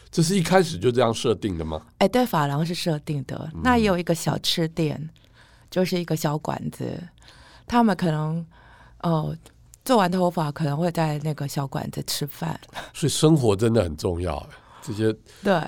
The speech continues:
Speaker 1: 就像你当时写日记一样，那些琐碎点点滴滴串起了，不管是爱情里面好像很巨大的，
Speaker 2: 嗯。
Speaker 1: 从发生到失恋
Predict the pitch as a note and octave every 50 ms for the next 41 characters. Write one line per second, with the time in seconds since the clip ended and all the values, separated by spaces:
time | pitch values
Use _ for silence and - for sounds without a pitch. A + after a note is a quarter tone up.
0 | - - - B2 B2 - - F#2+ F2 A2+ A#2+ B2+ A2+ - F#2+ F#2 - - G2+ E2+
1 | E2+ G2+ B2 A2+ - - - G2+ F2 D#2+ E2+ E2+ E2 D#2+ F#2 A2+ A#2 A2 A#2+ A#2
2 | A2+ A#2 - - - - - - - - - - A2+ F2+ E2 - - E3+ C#3+ A#2
3 | - - G2 A2 A2+ G#2+ F#2 D#2+ D#2 - G2+ F#2+ F#2 F#2+ F#2+ F#2 F#2+ F2+ F#2 -
4 | - B2 G#2 F#2+ F#2 - - - F#2+ - - - - - - _ _ _ _ _
5 | _ _ _ - _ _ _ _ _ _ _ _ - - A#2 - - F2+ D#2+ F2+
6 | G#2 G#2+ G#2 G2+ - _ _ - - B2 A2 - - - F#2 E2+ E2 D#2+ F#2+ G#2
7 | G#2+ F#2 E2+ E2 D#2+ - G#2+ G#2 G2 E2 D#2 - - B2+ A2 E2 - G#2+ F2+ E2+
8 | D#2 D2+ D2+ D2+ D2+ - - F3+ - - G3+ F#3+ F3+ E3+ E3 E3 E3 - - _
9 | _ - - - G2 F2+ F2 F2+ F2+ F#2+ A2 - - - G2+ G#2+ G#2+ - - G#2
10 | G2 G#2 G2 G#2 G2 F#2 F2+ - - - - G2 G2 G#2 G#2 F#2+ E2